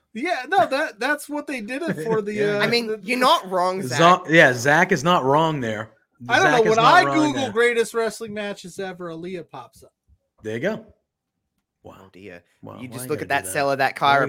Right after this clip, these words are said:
Speaker 2: gotta do
Speaker 3: chiropractor on
Speaker 2: that?
Speaker 3: Monday night, and you'll see what I think
Speaker 2: Why you
Speaker 3: about
Speaker 2: gotta do
Speaker 3: Aaliyah being
Speaker 2: that?
Speaker 3: the
Speaker 2: Here's the
Speaker 3: greatest
Speaker 2: thing.
Speaker 3: wrestler
Speaker 2: Here's
Speaker 3: in
Speaker 2: the
Speaker 3: the
Speaker 2: thing.
Speaker 3: world. <laughs>
Speaker 2: When it comes to this specific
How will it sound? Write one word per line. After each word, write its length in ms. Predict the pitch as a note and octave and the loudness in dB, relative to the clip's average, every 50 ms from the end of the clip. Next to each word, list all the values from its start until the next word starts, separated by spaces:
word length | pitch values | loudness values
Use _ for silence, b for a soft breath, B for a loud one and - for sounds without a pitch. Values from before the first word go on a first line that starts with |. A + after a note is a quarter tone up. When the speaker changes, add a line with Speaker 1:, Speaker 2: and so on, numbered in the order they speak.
| C#3 | 0
Speaker 2:
gotta 140 | C3+ B2+ A#2+ | 0 -2 -2
do 80 | G#2 A#2 | -4 -4
Speaker 3:
chiropractor 140 | A#2 A#2+ A#2 A#2 | -4 -4 -2 -2
on 60 | A#2 | -2
Speaker 2:
that? 80 | A2+ | -2
Speaker 3:
Monday 320 | A2+ A#2 A#2+ A#2 A#2 A2+ A2+ | -2 -4 -6 -6 -6 -6 -6
night, 220 | A2+ A#2+ A#2+ A#2 | -4 -6 -6 -6
and 120 | G2 G#2+ A#2 | -6 -8 -10
you'll 140 | B2 B2 A#2 | -8 -10 -10
see 220 | - - C3+ B2+ | -8 -8 -6 -6
what 180 | A#2+ B2 A#2+ A#2 | -4 -4 -2 -2
I 120 | A#2 A#2 | -2 -4
think 320 | A2+ - A2+ G#2+ - - - b b b b | -4 -8 -12 -16 -16 -18 -20 b b b b
Speaker 2:
Why 240 | b A#2+ B2+ C#3+ D#3+ | b -12 -8 -6 -6
you 160 | E3+ D3 B2+ | -6 -4 -4
Speaker 3:
about 180 | A#2 G#2+ G#2+ G#2 | -4 -4 -4 -2
Speaker 2:
gotta 60 | G#2+ | -2
do 60 | G#2+ | -2
Speaker 3:
Aaliyah 120 | A2 A2 G2+ | -2 -2 -4
being 140 | A#2 A#2 - | -4 -4 -4
Speaker 2:
that? 100 | - - | -2 2
Speaker 3:
the 80 | - - | 6 6
Speaker 2:
Here's 120 | G3 G3 | 8 8
the 80 | G3+ F3+ | 6 6
Speaker 3:
greatest 60 | - | 2
Speaker 2:
thing. 40 | A#3+ A3+ F#3+ - - | 2 0 0 -2 -4
Speaker 3:
wrestler 120 | - - | -4 -2
Speaker 2:
Here's 180 | E3+ F#3+ F#3 D3+ | 0 2 2 0
Speaker 3:
in 100 | D#3+ A3+ | 0 -2
Speaker 2:
the 0 | |
Speaker 3:
the 140 | - E4+ F#4 | -2 -2 -2
Speaker 2:
thing. 100 | G4 - - | -4 -6 -6
Speaker 3:
world. 100 | E4+ - - - - | -8 -20 -20 -20 -20
<laughs> 160 | - _ _ | -20 _ _
Speaker 2:
When 200 | C#3 D3 D#3+ D#3+ | -2 2 2 2
it 80 | D3+ - | 2 2
comes 240 | - G3 G#3 F#3+ - | 0 -2 -2 -2 0
to 80 | G3+ | 0
this 200 | E3+ E3 F3+ E3+ | 2 2 0 -2
specific 720 | - - D#3 - - E3+ D3+ - - C#3 C3 C3 - - | -4 -6 -10 -8 -4 -4 -4 -2 -2 -2 -2 -4 -6 -12